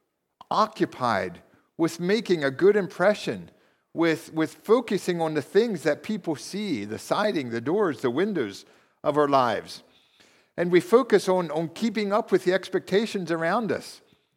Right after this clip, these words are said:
Someone else did some new landscaping, so I want to do some landscaping. Someone else did this with their life, so I want to do this with my life. And we neglect that which is critical. We need to start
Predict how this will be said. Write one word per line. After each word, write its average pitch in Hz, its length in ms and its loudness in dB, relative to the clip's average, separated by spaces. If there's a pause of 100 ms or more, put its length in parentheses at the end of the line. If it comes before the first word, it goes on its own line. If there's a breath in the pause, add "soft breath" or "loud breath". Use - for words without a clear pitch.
Someone 190 280 0
else 208 160 2
did 208 200 -2
some 175 160 -4
new 175 120 0
landscaping, 165 640 -2
so 156 120 -2
I 190 40 0
want 220 160 0
to 185 40 -2
do 170 140 -4
some 151 180 -6
landscaping. 139 640 -6
Someone 190 240 -4
else 185 160 0
did 185 220 -2
this 175 180 -4
with 170 140 -6
their 151 100 -4
life, 139 240 0
so 139 140 -4
I - 20 2
want 220 160 2
to 190 60 -4
do 165 160 -6
this 156 220 -6
with 151 140 -6
my 135 120 -4
life. 117 400 -2 (1300)
And 139 180 -8
we 147 80 -4
neglect 139 580 -6
that 151 180 -2
which 156 160 -12
is 170 100 -12
critical. 208 600 -6
We 139 180 -6
need 180 400 -8
to 185 100 -6
start 170 640 -4